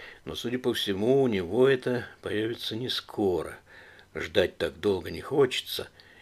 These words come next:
и ответ нужен уже сегодня. Что же еще? Больше на ум ничего путного не приходит. Одежда не в счет.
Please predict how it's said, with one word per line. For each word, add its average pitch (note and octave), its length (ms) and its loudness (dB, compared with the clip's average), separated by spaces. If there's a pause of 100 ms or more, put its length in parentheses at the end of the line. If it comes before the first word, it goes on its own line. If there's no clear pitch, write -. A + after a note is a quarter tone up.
и - 80 -4
ответ E2+ 420 -4
нужен F#2+ 340 -4
уже F#2 240 0
сегодня. A#2+ 720 2
Что - 380 0
же C#3+ 120 0
еще? G2+ 520 2 (520)
Больше D#2 340 -2
на A2+ 140 6
ум D#3+ 220 8
ничего D#3+ 320 6
путного E3 380 4
не D#3 100 4
приходит. D3+ 600 2 (500)
Одежда G2+ 600 6
не D2+ 120 -6
в - 60 -4
счет. B2 580 4